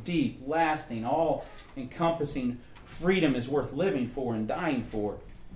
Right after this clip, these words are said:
It's worth every single act of daily dying to self. So, Father, today what we know not, please teach us.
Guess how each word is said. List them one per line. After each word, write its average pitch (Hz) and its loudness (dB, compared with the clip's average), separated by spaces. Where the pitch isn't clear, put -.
It's 131 -8
worth 127 2
every 127 4
single 117 2
act 110 -2
of 104 -12
daily 110 -6
dying 85 -8
to - -14
self. - -10
So, 110 -8
Father, 131 2
today 131 -2
what 123 0
we 127 0
know 131 0
not, 113 0
please 117 -2
teach 151 -2
us. - -10